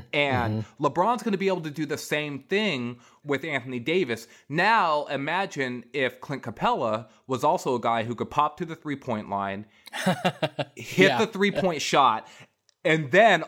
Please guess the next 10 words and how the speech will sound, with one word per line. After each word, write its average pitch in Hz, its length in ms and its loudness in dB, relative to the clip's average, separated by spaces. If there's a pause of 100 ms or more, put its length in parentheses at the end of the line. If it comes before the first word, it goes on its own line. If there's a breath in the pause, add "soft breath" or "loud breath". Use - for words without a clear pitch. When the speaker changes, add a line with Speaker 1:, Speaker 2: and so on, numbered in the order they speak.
Speaker 1:
off 226 320 8
of 170 160 -8
that, 117 400 2 (220 soft breath)
because 175 440 2
he 175 100 -2
could 175 220 -2
hit 143 420 -2 (240 soft breath)
the 139 80 -2
three-point 127 460 -4
shot, 117 380 0